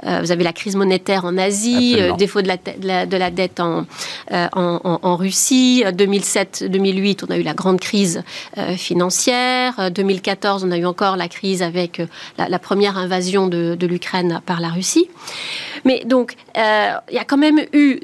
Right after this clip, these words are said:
Speaker 1: tous ces échanges qui se sont développés, les transports se sont développés, le transport maritime de marchandises s'est développé, parce qu'on voyait les bateaux qui grossissaient, qui étaient de plus en plus gros. Et qu'est-ce que ça a fait dans ces nouveaux, dans ces pays qui voyaient arriver le travail ?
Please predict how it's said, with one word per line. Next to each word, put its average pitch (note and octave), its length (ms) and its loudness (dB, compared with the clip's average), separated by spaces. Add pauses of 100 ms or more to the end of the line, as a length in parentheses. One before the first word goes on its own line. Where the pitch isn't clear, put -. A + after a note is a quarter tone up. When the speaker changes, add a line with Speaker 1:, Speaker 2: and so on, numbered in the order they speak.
Speaker 1:
tous - 100 -2
ces C4 280 4
échanges C4 340 2
qui - 100 -6
se A3 140 0
sont G3 160 -2
développés, F#3+ 500 2
les G#3+ 140 4
transports C4+ 640 0
se G#3+ 100 -12
sont F#3+ 200 -8
développés, A#3+ 440 0
le C#4 120 2
transport - 460 -4
maritime A#3+ 540 -2
de G#3 80 0
marchandises G3 380 -2
s'est G3 300 -4
développé, G#3+ 400 0
parce - 120 -8
qu'on G3 120 -8
voyait G3+ 200 2
les G3 120 4
bateaux G3 320 -4
qui - 100 -14
grossissaient, - 480 -6
qui G#3 100 -12
étaient F3+ 140 -6
de E3+ 80 -6
plus E3+ 240 -10
en F3 40 -10
plus F#3 160 -8
gros. E4+ 220 0 (760)
Et C4+ 60 0
qu'est-ce F4+ 180 0
que E4+ 80 6
ça D#4 180 2
a C#4+ 80 0
fait C#4 240 0
dans A3 140 -2
ces A#3 180 0
nouveaux, A#3 340 -2
dans A3 140 2
ces G#3+ 160 0
pays A#3+ 420 4
qui A#3 160 -4
voyaient G#3+ 340 2
arriver G#3 420 0
le F#3+ 100 2
travail ? G3+ 720 0